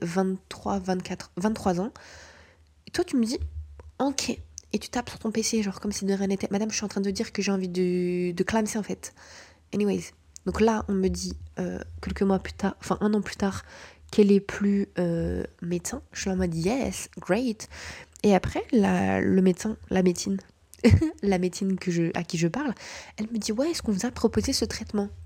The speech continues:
Et je dis non. Et, euh, je sais pas, elle m'a, elle m'a cité deux traitements qui, qu'on aurait pu me donner.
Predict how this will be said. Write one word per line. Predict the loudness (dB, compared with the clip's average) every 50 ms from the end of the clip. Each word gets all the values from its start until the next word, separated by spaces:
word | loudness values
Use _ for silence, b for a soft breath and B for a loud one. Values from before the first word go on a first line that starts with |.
| -14 -12 -10 -10 -10 -10 -12 -14 -14 -16 -14 -16 -14 -4 0
Et | 0 0
je | 0
dis | 0 0 0
non. | 0 0 -4 -6 _ _ -18 -18 B B B B B B B B 0
Et, | 2 4 4 4 4
euh, | 2 2 2 0 0
je | -2
sais | -4 -2
pas, | 0 0
elle | 2 2 2
m'a, | 2 2 0 0 -6 -8
elle | -4 0
m'a | 0 0
cité | 0 0 0 0 2
deux | 4 4 2
traitements | 2 2 -2 -2 0 0 -2 -2
qui, | -2 -4 -8 -10 -10 -12
qu'on | -8 -2 -2 0 0
aurait | 2 2 2 2
pu | 0 0
me | -2 0
donner. | 0 0 0 -2